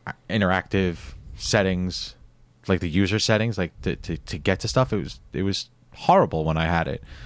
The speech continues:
That's why I went over to the Fire Stick. So I f-, in, in this, the race that is all of this streaming service, once we start getting a solid platform that can get it all out there,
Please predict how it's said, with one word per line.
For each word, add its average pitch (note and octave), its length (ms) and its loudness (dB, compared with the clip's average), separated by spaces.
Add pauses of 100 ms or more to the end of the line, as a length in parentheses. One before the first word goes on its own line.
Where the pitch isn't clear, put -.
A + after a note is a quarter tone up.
(260)
That's F#2+ 140 2
why G2+ 100 4
I F#2+ 60 4
went G2 140 2
over F#2+ 140 2
to F#2+ 60 0
the G2 80 2
Fire C3 240 4
Stick. - 300 -4
So F#2 320 2 (920)
I A#2+ 100 4
f-, - 420 -6
in, G#2+ 360 2
in G2+ 440 -2 (160)
this, A2 420 2 (100)
the G2+ 280 2
race A2+ 760 2
that A2 220 4
is G2+ 180 2
all A2+ 260 4
of F#2 140 -2
this G2+ 180 4
streaming A#2 560 2
service, C3+ 540 2
once A2 260 2
we C3+ 80 4
start A#2 300 2
getting G#2 300 2
a F2+ 100 2
solid G2+ 480 2
platform B2 680 2
that G2 200 0 (100)
can F#2 160 0
get F#2 220 4
it F#2 80 4
all F#2+ 160 6
out A2 220 4
there, B2 340 2